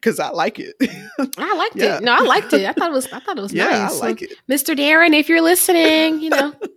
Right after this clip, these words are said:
Speaker 2: keep doing you.
Speaker 1: Yeah, I don't know what that is. If he's
Speaker 2: Yeah.
Speaker 1: doing bevel, I don't know. <laughs> But it's good.
Speaker 2: I don't
Speaker 1: It's good. <laughs>
Speaker 2: <laughs> It is good.
Speaker 1: Yeah.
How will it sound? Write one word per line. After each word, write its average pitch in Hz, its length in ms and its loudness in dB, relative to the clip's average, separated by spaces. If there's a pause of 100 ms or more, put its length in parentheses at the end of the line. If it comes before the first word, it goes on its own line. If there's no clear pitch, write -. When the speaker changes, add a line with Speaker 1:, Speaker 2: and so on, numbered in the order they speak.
(420)
Speaker 2:
keep 302 180 -4
doing 311 240 2
you. 285 340 -2
Speaker 1:
Yeah, 196 420 2
I 175 100 -2
don't 330 140 -6
know 233 100 -2
what 214 220 -2
that 190 200 0
is. 208 340 -2
If 180 100 -10
he's 262 160 -4
Speaker 2:
Yeah. 208 80 0
Speaker 1:
doing 180 240 -2
bevel, 185 380 0
I 208 100 0
don't 254 180 0
know. 247 140 0
<laughs> - 60 0 (260)
But - 300 2
it's - 340 -2
good. 226 520 0
Speaker 2:
I 247 120 2
don't - 140 2
Speaker 1:
It's 415 200 -12
good. 202 460 -2
<laughs> 262 60 -12 (640)
Speaker 2:
<laughs> - 80 -8 (460)
It 370 220 -2
is - 220 0
good. 202 640 -4
Speaker 1:
Yeah. 226 420 2